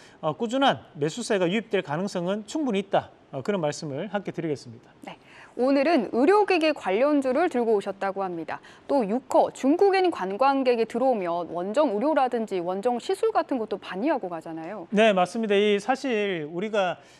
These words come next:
Speaker 1: 지금 현재 중국이 소비 촉진을 하고 있는 이유 중에 한 개가 첫 번째는 이제 항저우 아시안 게임이
Speaker 2: 아.
Speaker 1: 곧 있습니다. 그 구월 달이고 또 시월 달을 시월 일일부터 시월 십일까지가 중국 국경절 또 연휴입니다.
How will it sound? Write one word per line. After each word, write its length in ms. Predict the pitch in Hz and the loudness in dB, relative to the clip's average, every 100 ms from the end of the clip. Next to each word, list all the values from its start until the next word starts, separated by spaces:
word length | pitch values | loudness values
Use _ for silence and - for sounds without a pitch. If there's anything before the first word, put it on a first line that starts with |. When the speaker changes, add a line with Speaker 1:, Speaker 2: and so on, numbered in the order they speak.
| _ | _
Speaker 1:
지금 280 | - 254 302 | -6 -2 -2
현재 420 | 277 254 269 247 - | -2 -2 -2 -2 -2
중국이 380 | 269 285 247 | -6 -4 -4
소비 240 | 233 269 285 | -4 -4 -4
촉진을 420 | 339 - 339 311 | -8 -8 -6 -4
하고 260 | 233 262 226 | -4 -4 -4
있는 240 | 202 190 | -4 -4
이유 200 | 170 262 | -4 -6
중에 180 | 247 226 | -6 -6
한 160 | 208 | -6
개가 480 | 196 170 160 143 123 120 | -6 0 2 0 -2 -6
첫 160 | 294 | -6
번째는 320 | 294 302 269 185 | -4 -2 -2 -2
이제 100 | 175 | -2
항저우 760 | 311 330 311 330 277 190 151 | -2 -2 0 0 2 2 0
아시안 340 | 131 135 247 214 | 0 -2 -2 -2
게임이 300 | 160 147 139 | -2 -2 -4
Speaker 2:
아. 120 | 190 | 0
Speaker 1:
곧 160 | 190 208 220 - - | 0 0 -4 -14 -10
있습니다. 540 | 156 175 180 160 123 | -8 -6 -4 -4 -4
그 100 | 185 | -4
구월 280 | 160 190 220 | -2 0 2
달이고 560 | 214 151 127 143 135 185 - - - - | 0 -2 -2 -2 -4 -8 -16 -20 -10 -2
또 100 | 247 | -2
시월 480 | - 349 370 370 | 0 2 2 0
달을 480 | 359 254 208 202 185 | 4 4 6 4 0
시월 320 | - 311 311 | -2 -2 -2
일일부터 500 | 285 285 285 262 - | 0 0 -2 -2 -4
시월 220 | 208 247 240 | -4 -4 -4
십일까지가 640 | 247 254 233 185 165 175 | -4 -2 2 2 2 0
중국 320 | - 269 277 | 0 -2 -2
국경절 440 | - 277 370 359 226 | -2 -2 0 0 -2
또 180 | 175 135 | -2 -2
연휴입니다. 560 | 135 202 156 110 107 | -2 -4 -6 -10 -14